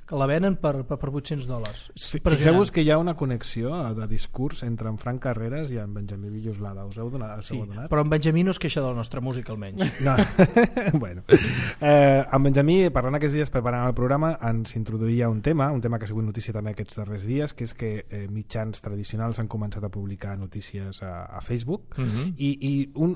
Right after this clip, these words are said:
Speaker 2: i posaves un tema col·lateral dintre d'aquest, d'aquest ra-, d'aquesta, d'aquest tema. Tu, que, que a mi em va fer molta gràcia, em va cridar molt l'atenció, i és com canvia el concepte clàssic de C M S,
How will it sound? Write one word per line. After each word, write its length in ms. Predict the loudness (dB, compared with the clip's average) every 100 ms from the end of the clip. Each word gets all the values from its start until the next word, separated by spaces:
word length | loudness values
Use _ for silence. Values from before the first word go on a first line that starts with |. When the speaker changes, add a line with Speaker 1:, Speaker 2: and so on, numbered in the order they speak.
| -2
Speaker 2:
i 80 | -4
posaves 380 | 0 2 4
un 80 | 2
tema 160 | 2 2
col·lateral 600 | 4 4 4 2 2 2
dintre 240 | 2 2 2
d'aquest, 320 | 2 -2 -4 -8 -12 -10
d'aquest 260 | -8 -8
ra-, 260 | -6 -8 -10
d'aquesta, 400 | -12 -12 -8 -8 -6 -8 -10 -12 -14 -14 -14 -12
d'aquest 240 | -12 -10 -4
tema. 220 | -2 -2
Tu, 120 | -2
que, 180 | -2 0
que 60 | 0
a 40 |
mi 100 | 0
em 80 | 0
va 80 | 0
fer 180 | 0 0
molta 240 | 0 0
gràcia, 180 | -2 -2
em 120 | -4
va 80 | -4
cridar 200 | -2 -2
molt 160 | 0 0
l'atenció, 580 | -2 -6 -6 -4 -4 -6 -14 -14 -16 0
i 80 | 4 4
és 160 | 0 -14 -18 -18 -18 -16 -18 -16 -4 4
com 140 | 4
canvia 300 | 4 4 4
el 60 | 2
concepte 460 | 0 0 -4 -4 -2
clàssic 320 | -2 -2 -2
de 140 | -4
C 160 | -2 -4
M 80 | -4 -6
S, 100 | -8